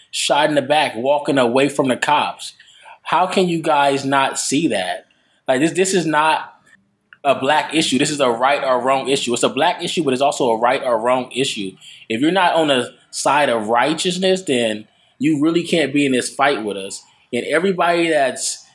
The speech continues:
just sitting quiet, not saying nothing, I understand everybody's not vocal, but you gotta come out of the shadows. You gotta come out of the shadows, and you really, really gotta speak up, because every voice right now counts. Every voice counts.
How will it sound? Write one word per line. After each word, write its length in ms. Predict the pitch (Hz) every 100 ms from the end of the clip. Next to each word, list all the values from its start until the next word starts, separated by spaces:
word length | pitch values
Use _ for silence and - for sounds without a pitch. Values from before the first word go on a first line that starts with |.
| -
just 240 | 131 - -
sitting 240 | 160 160
quiet, 480 | - 139 143 147 143
not 200 | 139 127
saying 380 | - 143 147 147
nothing, 500 | 143 143 143 139 135 - -
I 120 | 135
understand 400 | 147 143 180 139
everybody's 480 | 127 143 143 135 135
not 260 | 135 120 131
vocal, 480 | 139 135 147 139
but 400 | 127 120 107 98 _ _ -
you 120 | 127
gotta 180 | 160 151
come 240 | - 151 143
out 100 | 127
of 40 |
the 80 | 120
shadows. 640 | - 131 123 104 101 - - _ -
You 80 |
gotta 140 | 139 131
come 140 | 151
out 60 | 143
of 60 | 131
the 0 |
shadows, 440 | - 135 139 123
and 80 | 123
you 260 | 113 110 127
really, 260 | 143 135
really 180 | 131 131
gotta 200 | 123 113
speak 300 | - 135 127
up, 140 | 123 117
because 320 | 120 110 - - - - -
every 360 | 143 160 160
voice 400 | 131 143 143 139
right 180 | 139 131
now 280 | 123 120 113
counts. 520 | - 120 107 95 - _ - -
Every 260 | 135 151 151
voice 360 | 131 143 135 -
counts. 500 | 143 123 101 95